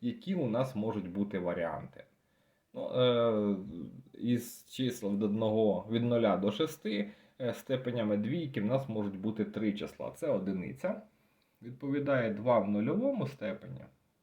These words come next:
буде одиниця. І, відповідно, е, остача відділення. Тобто, тобто якийсь у нас буде клас степенів,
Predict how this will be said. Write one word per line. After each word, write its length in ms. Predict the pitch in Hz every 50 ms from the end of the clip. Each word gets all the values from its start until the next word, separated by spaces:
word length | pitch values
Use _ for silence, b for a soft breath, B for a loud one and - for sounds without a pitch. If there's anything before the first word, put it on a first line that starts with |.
| _ _ _ _ _ _ _
буде 280 | - 95 98 90 85 87
одиниця. 720 | 87 90 101 123 160 185 220 240 214 - - 190 - - B B B B B B B B B B B B _ -
І, 280 | - 190 202 190 180
відповідно, 680 | 151 127 110 - - 107 98 101 120 131 135 131 117 113
е, 360 | 107 101 101 95 90 87 92
остача 400 | - - - 107 113 107 - - 87
відділення. 520 | 87 87 85 85 - - - - - - -
Тобто, 180 | - 104 104 - -
тобто 240 | 120 123 123 - 107
якийсь 340 | 104 - 135 135 131 -
у 20 | -
нас 120 | 101 98
буде 260 | 98 98 104 95 92
клас 340 | - - 113 110 101 98 -
степенів, 600 | - - - 101 - - 123 185 214 262 277 262